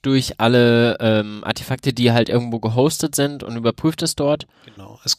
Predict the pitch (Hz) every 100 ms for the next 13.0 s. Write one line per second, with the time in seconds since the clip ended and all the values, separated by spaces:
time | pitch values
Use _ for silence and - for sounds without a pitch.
0 | - 139 - 143 139 131 135 131 127 -
1 | - - - 127 - 139 135 120 - 160
2 | 180 170 151 156 170 _ - - - 127
3 | 135 - - 127 123 127 - - 123 120
4 | 120 120 151 165 - 139 143 135 135 135
5 | 131 143 _ - - _ 135 123 123 123
6 | - 131 - 139 131 131 156 147 135 127
7 | 123 - 120 123 - - 143 156 165 170
8 | - _ - - - _ 131 - - 135
9 | 147 143 139 139 135 - - - - -
10 | 123 120 120 117 - 180 165 143 135 131
11 | 147 139 139 127 135 127 120 120 120 127
12 | - 131 131 143 139 135 127 127 123 -